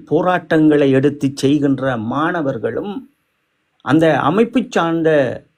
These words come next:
தலைவர்களும் அந்த அணி சார்ந்த பிள்ளைகளும் நீங்கள் தெளிவாக இந்த அரசியலை, அஹ், கையாள வேண்டும். ஐயா உருத்திரகுமார் அவர்கள்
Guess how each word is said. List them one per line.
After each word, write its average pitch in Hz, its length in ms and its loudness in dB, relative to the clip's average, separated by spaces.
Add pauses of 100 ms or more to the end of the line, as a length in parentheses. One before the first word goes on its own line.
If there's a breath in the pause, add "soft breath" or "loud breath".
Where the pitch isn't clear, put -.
(160)
தலைவர்களும் 156 760 2 (1300)
அந்த 143 160 2
அணி 175 220 2
சார்ந்த 170 400 0 (100)
பிள்ளைகளும் 165 720 0 (380)
நீங்கள் 156 400 0 (540)
தெளிவாக 156 540 0
இந்த 143 240 0
அரசியலை, 135 520 -2 (260)
அஹ், 113 200 -8
கையாள 151 460 0
வேண்டும். - 360 -10 (1080 soft breath)
ஐயா 185 280 4
உருத்திரகுமார் 208 760 2
அவர்கள் 190 420 -2